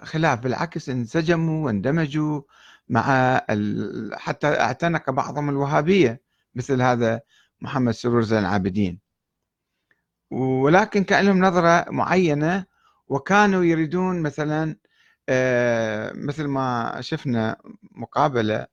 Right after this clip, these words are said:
أو، آه، مقال صحفي في، آه، جريدة أمريكية،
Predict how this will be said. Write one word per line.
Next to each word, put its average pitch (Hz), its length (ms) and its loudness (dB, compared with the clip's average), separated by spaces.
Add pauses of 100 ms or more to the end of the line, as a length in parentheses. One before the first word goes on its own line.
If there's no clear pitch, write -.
(140)
أو، 98 380 -4 (760)
آه، 107 100 -2
مقال 123 400 0
صحفي 120 560 0
في، 92 540 -6 (880)
آه، 95 520 -4 (720)
جريدة 117 520 2
أمريكية، 127 800 0